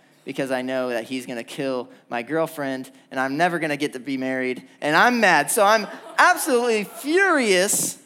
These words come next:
and absolutely terrified. It was a very confusing time for me, okay? But we, we go and go, go, go, and we get to the edge of the road, and I'm like, "It's it. This is where we die." And all of a sudden,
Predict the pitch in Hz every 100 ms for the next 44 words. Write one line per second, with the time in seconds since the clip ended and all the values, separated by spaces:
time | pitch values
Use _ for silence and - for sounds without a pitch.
0 | _ _ _ _ _ - _ - 226 240
1 | 254 302 311 247 233 214 196 185 - 233
2 | 196 175 156 151 147 214 190 190 202 175
3 | 160 170 156 147 147 139 135 127 123 -
4 | 147 147 139 143 - - - - - _
5 | _ _ _ _ - _ _ - 190 165
6 | 185 180 196 185 202 220 202 196 196 190
7 | 202 202 180 175 165 190 214 214 180 185
8 | 180 175 180 202 - - 156 147 147 139
9 | 127 - 214 147 135 131 131 135 151 156
10 | 127 - - _ 135 104 165 175 - 170
11 | 143 117